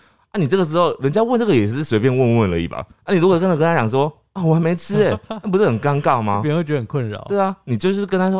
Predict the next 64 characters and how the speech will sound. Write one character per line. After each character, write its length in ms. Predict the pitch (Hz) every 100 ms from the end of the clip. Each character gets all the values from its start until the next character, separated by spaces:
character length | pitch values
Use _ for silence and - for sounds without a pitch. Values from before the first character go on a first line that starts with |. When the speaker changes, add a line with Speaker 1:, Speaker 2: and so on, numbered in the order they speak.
| -
Speaker 1:
：“哦， 160 | 190
我 60 | 120
吃 220 | - 180
了， 80 | 147
吃 220 | - 147
了。” 100 | 127
这 80 | 101
样 140 | 113
子， 180 | 98 78 - _ -
或 80 | 214
者 100 | 156
是 120 | 156
说 100 | 180 180
：“哦， 80 | 131
我 120 | 104
待 160 | 147
会 140 | 170 107
再 140 | 131
吃。” 200 | 120 117 113
但 120 | 226
是 60 |
你 100 | 208
总 200 | 120 196
不 80 | 165
会 80 | 151
说 120 | 156 160 - - -
：“哦， 60 |
我 60 | 190
还 80 | 185
没 140 | 190
吃， 160 | 190 220
我 100 | 180
好 160 | 180 123
饿 240 | 175 127
哦。” 20 | 110
这 40 |
样 180 | 135 110 -
都 140 | 135 117
很 200 | 117 95
奇 220 | - 92
怪 200 | 120 95
吧？ 160 | 71 95 - _ _
Speaker 2:
这 140 | 262
也 60 | 185
是 100 | 220
蛮 240 | 175 160
直 160 | 147 147
接 220 | 151 160
的 120 | 151
啊。 220 | 139 139 -
Speaker 1:
对， 140 | - 123
所 100 | 165
以 80 | 202
通 240 | 180 202
常 200 | 190 147
会 120 | 156
说 300 | 147 147 147 -
：“哦， 80 |
我 180 | 120 101
吃 320 | - - 117
了， 280 | 123 82 - -
我 100 | 90
吃 300 | - 110 95
了。” 160 | 71